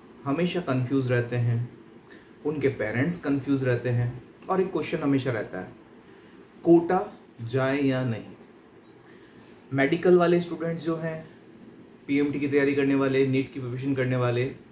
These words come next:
वो भी सोचते हैं कि क्या हमें टेंथ के बाद में कोटा जाना चाहिए,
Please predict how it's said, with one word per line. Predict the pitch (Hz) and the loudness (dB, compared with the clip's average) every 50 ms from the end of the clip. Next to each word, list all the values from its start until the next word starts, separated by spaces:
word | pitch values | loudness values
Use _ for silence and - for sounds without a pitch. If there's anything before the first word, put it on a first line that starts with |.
| - - - - - - - - - - - - 120 | -20 -20 -20 -20 -20 -20 -20 -20 -20 -20 -14 -6 -2
वो | 120 139 143 | 0 2 2
भी | 139 170 175 | 4 2 2
सोचते | 170 170 156 151 - - 160 156 | 2 0 -2 -4 -4 -6 -6 -6
हैं | 151 156 151 151 151 - - - - - - - - | -6 -6 -8 -10 -10 -14 -20 -20 -20 -20 -20 -8 -6
कि | 143 131 | -6 -4
क्या | 117 139 143 143 | 0 0 0 2
हमें | 139 143 143 139 139 | 2 2 0 0 0
टेंथ | 131 127 131 127 131 123 - | 0 0 0 0 0 -2 -2
के | 139 135 | -2 0
बाद | 127 123 123 120 120 | 2 2 2 2 0
में | 123 123 117 | 0 -2 -2
कोटा | 123 123 120 120 123 | -2 -2 -2 0 0
जाना | 120 120 117 113 117 117 | 0 0 0 0 0 -2
चाहिए, | 117 - 120 117 117 113 117 117 113 117 117 | -2 -2 -2 -2 0 0 -2 -2 -2 -4 -6